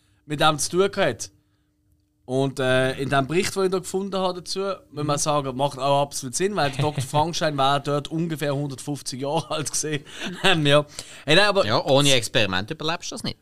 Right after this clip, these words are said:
Speaker 1: Und es gibt wirklich zig
Speaker 2: Hat's geschafft.
Speaker 1: Filme, zig Godzilla-Filme, die irgendetwas mit Frankenstein zu tun also haben im Titel, obwohl das überhaupt gar nichts mit Frankenstein zu tun hat.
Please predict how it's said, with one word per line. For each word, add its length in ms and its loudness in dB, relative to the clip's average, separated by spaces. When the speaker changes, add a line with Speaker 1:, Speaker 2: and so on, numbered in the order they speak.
Speaker 1:
Und 140 2
es 100 2
gibt 220 4
wirklich 340 -2
zig 300 0
Speaker 2:
Hat's 180 -8
geschafft. 220 -10
Speaker 1:
Filme, 540 2
zig 220 -8
Godzilla-Filme, 760 0
die 80 -4
irgendetwas 320 -2
mit 80 -8
Frankenstein 720 -6
zu 100 -8
tun 160 -4
also 480 -4
haben 240 0
im 140 -6
Titel, 400 -6
obwohl 280 0
das 100 -2
überhaupt 480 -2
gar 240 2
nichts 240 -6
mit 160 -16
Frankenstein 600 -12
zu 100 -12
tun 180 -16
hat. 140 -18